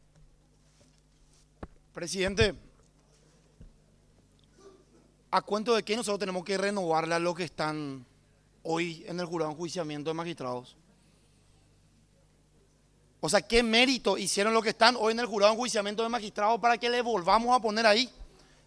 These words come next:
Es la pregunta que yo me hago. Es más, ni uno de los que están can-, los que se candidatan se están dignando en hablar acá en la sesión.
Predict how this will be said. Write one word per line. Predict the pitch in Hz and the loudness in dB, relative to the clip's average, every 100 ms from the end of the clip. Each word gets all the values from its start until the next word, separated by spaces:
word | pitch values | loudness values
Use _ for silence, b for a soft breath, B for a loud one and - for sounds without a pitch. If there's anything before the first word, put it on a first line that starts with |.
| - | -4
Es | 196 | 2
la | 220 | 4
pregunta | 220 208 208 220 | 4 2 4 4
que | 202 | 4
yo | 202 | 0
me | 202 | 0
hago. | 151 135 123 _ - - _ _ _ _ _ _ _ _ _ _ _ _ _ _ _ _ _ - _ _ _ _ - | -2 -4 -8 _ -20 -20 _ _ _ _ _ _ _ _ _ _ _ _ _ _ _ _ _ -20 _ _ _ _ 6
Es | 247 | 8
más, | 214 220 262 - - - _ _ _ _ | 8 8 6 4 -4 -14 _ _ _ _
ni | 202 247 269 - | -2 2 2 2
uno | 254 311 339 294 | 4 6 8 8
de | 254 | 8
los | 240 247 | 10 8
que | 247 | 6
están | 247 - 247 277 | 2 4 4 4
can-, | 262 262 202 | 2 0 -2
los | 214 | 0
que | 214 | 2
se | 220 | 2
candidatan | 226 247 220 202 254 - 175 180 - _ _ _ _ _ _ _ | 4 4 4 8 8 8 0 -4 -16 _ _ _ _ _ _ _
se | - 233 | 0 4
están | 240 262 | 6 6
dignando | 269 240 233 254 269 | 4 4 4 6 6
en | 269 | 8
hablar | 254 220 214 240 294 | 8 8 10 12 12
acá | 233 240 | 8 6
en | 254 | 6
la | 277 | 4
sesión. | 254 - 240 302 233 131 | 2 -2 2 2 2 -4